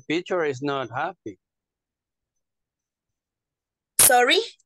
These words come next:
Speaker 1: The man in the picture is not happy. <laughs>
Speaker 2: Yeah, he's not happy. Yeah, we can see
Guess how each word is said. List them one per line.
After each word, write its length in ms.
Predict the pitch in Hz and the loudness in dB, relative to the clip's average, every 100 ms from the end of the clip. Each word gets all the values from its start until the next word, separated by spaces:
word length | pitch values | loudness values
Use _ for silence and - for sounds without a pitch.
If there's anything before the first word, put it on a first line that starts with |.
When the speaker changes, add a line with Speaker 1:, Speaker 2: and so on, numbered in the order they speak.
| _ _ _ _ _ _ _ _ _ _ - | _ _ _ _ _ _ _ _ _ _ -12
Speaker 1:
The 200 | 127 127 | -6 -4
man 320 | 127 143 156 | -4 -2 -2
in 160 | 151 139 | -2 -4
the 80 | |
picture 380 | 127 151 151 160 | -4 -6 -4 -4
is 180 | 156 131 | -4 -4
not 180 | 143 127 | -6 -4
happy. 420 | 139 156 - 117 - - | -6 -8 -8 -12 -12 -10
<laughs> 420 | 151 196 - 302 - _ | -10 -10 -8 -8 -8 _
Speaker 2:
Yeah, 360 | 254 269 233 220 | 0 2 4 4
he's 160 | 226 240 | 2 0
not 200 | 233 226 | 0 0
happy. 720 | 208 208 208 202 185 190 185 - - _ | 2 2 2 -4 -4 -6 -8 -18 -20 _
Yeah, 280 | 202 202 196 | 0 2 4
we 140 | 214 | 2
can 260 | 214 226 240 | 2 0 2
see 180 | 240 | 0